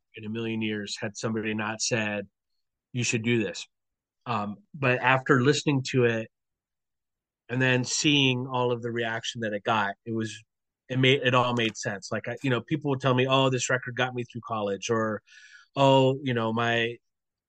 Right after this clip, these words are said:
my girlfriend in school and I used to listen to this one for hours," or, "Oh, this is my favorite of theirs." And people, you know,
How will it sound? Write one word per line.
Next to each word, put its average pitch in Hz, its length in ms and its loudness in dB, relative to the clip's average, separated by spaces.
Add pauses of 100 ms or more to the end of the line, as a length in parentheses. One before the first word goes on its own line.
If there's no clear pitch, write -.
(160)
my 131 120 -2
girlfriend 127 680 2
in 120 120 -4
school 127 520 0
and 120 100 2
I 113 200 0
used 113 260 -6
to 120 60 -8
listen 113 300 -6
to 117 60 -2
this 107 180 -6
one 110 200 -6
for 117 100 -6
hours," 101 440 -4
or, 113 320 -4
"Oh, 135 260 2
this 127 200 -2
is 120 100 -8
my 120 220 -2
favorite 117 280 0
of 110 80 -6
theirs." 104 340 -6 (540)
And 147 120 -2
people, 190 380 0
you 170 100 -2
know, 127 140 2